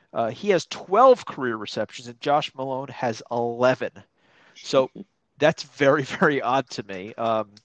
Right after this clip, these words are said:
Speaker 1: but the, the best thing, the best thing that I heard was somebody was, uh, they were interviewing Adam Gase,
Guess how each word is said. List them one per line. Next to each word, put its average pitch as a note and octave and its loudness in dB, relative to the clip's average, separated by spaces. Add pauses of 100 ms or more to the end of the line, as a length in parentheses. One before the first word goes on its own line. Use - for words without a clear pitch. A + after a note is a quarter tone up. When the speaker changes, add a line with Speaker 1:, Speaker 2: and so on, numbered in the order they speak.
(500)
Speaker 1:
but D3 4 (140)
the, D3 -8 (160)
the E3+ 0
best G3+ 4
thing, B2+ -2
the C#3+ -6
best E3 0
thing D#3+ -6
that C3+ 0
I A#2 4
heard A2+ -2
was A2 -10
somebody D3+ -6
was, A#2 -10
uh, A2+ -12
they B2 -6
were B2 -6
interviewing A#2+ -8
Adam G#2+ -2
Gase, F#2 -10